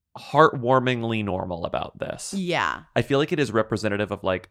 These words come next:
Speaker 1: this new stage we are in.
Speaker 2: Ca-, right. Well, it's also just, like, everything turns into capitalism too. It's like,
Speaker 1: <laughs>
Speaker 2: even our,
Speaker 1: Right.
Speaker 2: you know, even our, like,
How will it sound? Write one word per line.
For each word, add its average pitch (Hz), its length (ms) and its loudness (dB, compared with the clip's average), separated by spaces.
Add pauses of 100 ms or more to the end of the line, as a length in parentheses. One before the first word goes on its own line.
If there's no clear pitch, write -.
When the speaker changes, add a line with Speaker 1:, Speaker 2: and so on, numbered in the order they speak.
(140)
Speaker 1:
this 101 360 -2
new 101 260 -4
stage 92 440 -6
we - 120 -10
are - 140 -4
in. - 200 -12 (140)
Speaker 2:
Ca-, - 160 -10 (260)
right. 175 200 -4 (200)
Well, 226 340 0
it's 277 140 -4
also 247 200 0
just, 208 160 -6
like, - 280 -4
everything 170 520 -4
turns 156 280 -4
into 156 140 -4
capitalism 160 760 -4
too. 160 280 -2
It's 160 120 -4
like, 156 140 -6
Speaker 1:
<laughs> - 40 -20
Speaker 2:
even 165 340 2
our, - 160 4
Speaker 1:
Right. 151 280 6
Speaker 2:
you 190 160 2
know, 165 160 2
even 190 300 0
our, 175 160 2
like, 156 300 -2